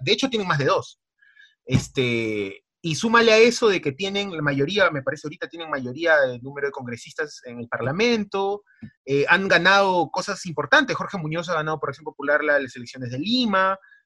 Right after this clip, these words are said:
las, eh, Alfredo Barnechea resucitó prácticamente el partido en las últimas elecciones presidenciales. O sea,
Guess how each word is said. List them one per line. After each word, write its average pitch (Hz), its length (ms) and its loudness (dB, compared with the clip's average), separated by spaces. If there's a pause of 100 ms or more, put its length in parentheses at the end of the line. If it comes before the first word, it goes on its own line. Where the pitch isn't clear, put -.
(120)
las, 143 320 2
eh, 135 580 2
Alfredo 165 320 2
Barnechea 175 460 2
resucitó 165 500 -2
prácticamente 165 480 -6
el 170 60 -10
partido 156 300 -4
en 160 40 -4
las 143 120 -6
últimas 160 280 -10
elecciones 147 280 -6
presidenciales. 156 400 -4
O - 20 -6
sea, 214 160 4